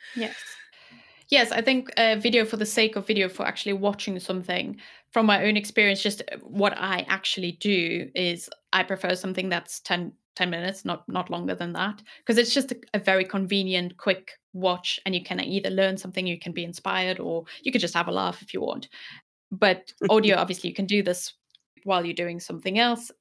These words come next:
Speaker 1: And then the other thing I find is, I know, like, the major podcasts, they all put their interviews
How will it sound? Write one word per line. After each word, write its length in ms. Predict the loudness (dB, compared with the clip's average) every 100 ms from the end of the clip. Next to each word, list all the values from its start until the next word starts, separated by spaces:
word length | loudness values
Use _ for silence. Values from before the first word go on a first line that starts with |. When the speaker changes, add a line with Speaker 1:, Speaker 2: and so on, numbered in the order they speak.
| _ _ _
Speaker 1:
And 120 | 4 6
then 140 | 6
the 140 | 6 4
other 140 | 4
thing 220 | 2 2
I 80 | 0
find 460 | 0 2 2 2 -2
is, 180 | -2 0
I 80 | 4
know, 160 | 6
like, 240 | 6 4 2
the 80 | 0
major 380 | 2 2 2
podcasts, 520 | 0 -2 -2 -2 -2 -2
they 100 | 0
all 180 | 0 0
put 280 | -2 -4 -6 _ -2
their 460 | 0 0 -4 -6 -14 _ _
interviews 640 | -4 -4 0 0 0 -4